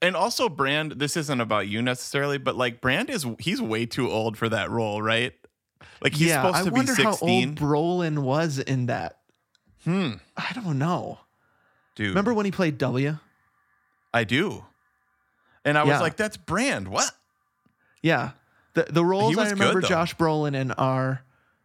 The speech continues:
Speaker 2: before Thanos, were Goonies, of course, number one, W, and then he plays Tommy Lee Jones's younger self in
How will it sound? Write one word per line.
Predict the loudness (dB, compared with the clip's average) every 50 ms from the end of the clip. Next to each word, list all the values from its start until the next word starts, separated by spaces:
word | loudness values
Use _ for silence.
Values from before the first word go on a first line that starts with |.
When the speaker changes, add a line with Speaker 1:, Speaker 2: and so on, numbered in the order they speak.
| _ _ _
Speaker 2:
before | -2 0 2 4 2 2
Thanos, | 2 0 0 0 0 0 -2 -2 -2 -4 -6 -8 -8 -12 _ _ _ _ _ _ _ _ _
were | -2 0 0 0 2 0 -2 -2 -4 -6 -10 _ _ _ _ _ _ _ _ _ _ _ _ _ _
Goonies, | 0 2 2 2 2 0 0 -2
of | -2 0
course, | 0 2 2 2 0 0
number | -2 -2 0 0 0
one, | 0 0 -2 -2 -2 -4 -6 -8 _ _ _ _ _ _ _ _ _ _ _ _ _ _ _ _ _ -16 -2
W, | 0 2 2 4 2 2 2 2 2
and | 2 2 0
then | 0 0
he | 0 -2 -4 -4
plays | -2 0 0 2 2 2 0 -2 -2 -6 -10
Tommy | -10 -10 -4 0 0 0 0 0 0
Lee | 0 0 -2
Jones's | 0 0 0 0 0 0 0 0 -2 -2 0
younger | 0 0 0 0 0 0 0 0 0
self | 0 0 0 2 2 2 0 -2 -4 -10 -16 -10 _
in | -2 0 0 0 -2 -6 -8